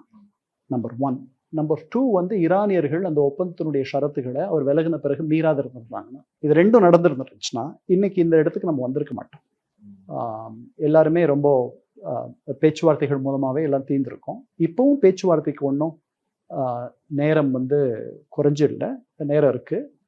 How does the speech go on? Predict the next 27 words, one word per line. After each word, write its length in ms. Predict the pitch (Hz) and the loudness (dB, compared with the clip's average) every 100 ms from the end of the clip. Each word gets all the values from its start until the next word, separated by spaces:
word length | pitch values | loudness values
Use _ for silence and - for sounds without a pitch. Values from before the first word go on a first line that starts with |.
| _ _ - | _ _ -8
அவர்கள் 340 | 151 147 147 | -4 -2 -2
வரலாம். 500 | 127 135 151 147 220 | 0 0 2 2 -2
அதற்கான 460 | - 147 156 175 185 | -4 -2 0 0 0
முயற்சிகள்ல 580 | 165 170 165 165 143 135 | 2 2 0 -2 0 0
தான் 140 | 214 | 0
எல்லாரும் 320 | 151 147 147 | 2 2 2
ஈடுபட்டு 360 | 131 147 151 131 - | 0 0 -2 -10 -18
இருக்காங்கன்னு 280 | 127 120 127 | -14 -10 -6
நினைக்கிறேன். 420 | 117 110 117 113 | -6 -8 -10 -4
நாமும் 360 | 156 196 233 233 | 0 2 6 6
அது 120 | 175 | 6
மாதிரி 220 | 165 160 | 4 4
தான் 240 | 185 - | -2 0
சொல்லுவோம்னு 280 | 160 156 156 | 2 2 2
நினைக்கிறேன் 380 | 147 110 - 110 | -2 -8 -12 -14
அவங்க 180 | 117 120 | -12 -10
ரெண்டு 220 | 123 131 | -4 -2
பேர்கிட்டயும் 420 | 147 139 139 131 _ - | -2 -4 -8 -12 _ -10
பேச்சுவார்த்தைகள். 580 | 135 - 117 - 127 | -10 -8 -10 -10 -6
அவங்க 160 | 143 156 | -4 -2
பேச்சுவார்த்தைக்கு 580 | 151 226 285 247 220 208 | 0 0 2 0 2 4
வராங்கன்னா 280 | 214 220 226 | 2 2 0
இந்த 120 | 160 | 2
தாக்குதல்கள் 580 | 165 170 185 180 160 156 | 4 4 4 2 4 2
நின்னுடும்னு 380 | 160 165 175 | 2 2 2
நான் 180 | 185 139 | 2 2
நம்புறேன். 320 | 123 120 - | 0 -4 -8